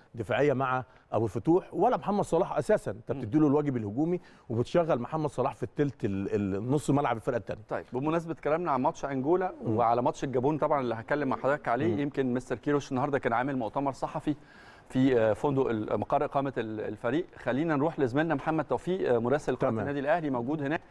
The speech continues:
Speaker 2: حضر المؤتمر، هيكلمنا على آه، طبعًا أهم ما جاء في المؤتمر الصحفي من تصريحات على لسان كيروش، سواء فيما يتعلق بالتساؤلات المرتبطة بماتش أنجولا أو اللي جاي طبعًا مع مباراة الجابون. محمد، مساء الخير.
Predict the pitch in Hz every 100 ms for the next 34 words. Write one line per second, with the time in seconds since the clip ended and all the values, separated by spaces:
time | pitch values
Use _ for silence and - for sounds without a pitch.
0 | - - - 147 135 123 131 170 185 147
1 | 131 127 151 135 131 139 - - _ -
2 | _ - 117 107 139 135 - 123 151 147
3 | 127 123 120 143 131 135 131 127 139 135
4 | 123 - 135 135 127 120 120 - 110 131
5 | - 120 123 117 131 131 147 156 - -
6 | - - 143 156 156 147 135 135 151 147
7 | 123 123 127 - - 123 143 131 117 147
8 | 143 131 123 139 - 127 156 175 - -
9 | - 135 139 120 135 131 131 123 113 110
10 | 107 127 127 117 113 143 147 - 143 131
11 | 120 127 139 110